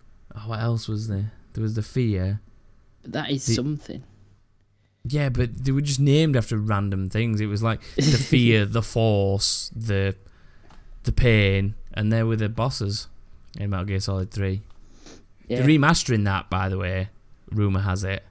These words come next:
Speaker 2: Yes, they are.
Speaker 1: Which is good. Um, or modernising it. The Skyrim remaster is all but officially confirmed, by the way.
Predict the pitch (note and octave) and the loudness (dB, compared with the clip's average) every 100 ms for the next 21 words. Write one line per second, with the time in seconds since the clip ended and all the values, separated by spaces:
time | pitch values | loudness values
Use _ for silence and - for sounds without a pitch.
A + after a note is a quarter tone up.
0 | - - - - _ _ - B2+ - - | -20 -20 -20 -20 _ _ -14 -14 -12 -12
1 | G#2+ A2 C3 _ _ _ _ _ _ _ | -10 -10 -12 _ _ _ _ _ _ _
2 | _ _ _ G2+ - G#2+ - F#2+ F#2 - | _ _ _ -4 -4 -4 -2 -2 -2 -6
3 | - - - - - - - - - - | -12 -16 -20 -20 -20 -20 -20 -20 -20 -20
4 | - - - - - B2 G2 F#2 - G2+ | -20 -20 -20 -16 -6 -2 -2 -4 -2 0
5 | G2 G2+ G2 F#2+ F#2 F#2+ F#2+ F#2+ F#2+ - | 2 2 2 2 2 0 0 -2 -4 -8
6 | - - - - A#2+ A2+ - _ - - | -18 -20 -18 -4 -2 -2 -10 _ -20 -14
7 | A2+ - - - - C3 C3+ C3 B2+ B2+ | -12 -12 -18 -10 -2 4 6 6 6 6
8 | A#2+ A#2 A2 G#2+ - F#2 F#2 G2+ - - | 6 6 6 4 -2 -2 -2 -2 -6 -18
9 | - - - - - G2+ G#2+ G#2+ G#2+ G#2 | -20 -20 -20 -8 0 2 4 4 4 2
10 | G#2 - - - - A2+ G#2+ - F#2+ F#2+ | 0 -2 -6 -8 -2 0 2 0 -4 -6
11 | - F2+ F2 G2+ F2+ F#2 F#2+ F2+ F#2 F#2+ | -4 -4 -2 -2 -2 -2 -2 -2 -2 -2
12 | G2 | -4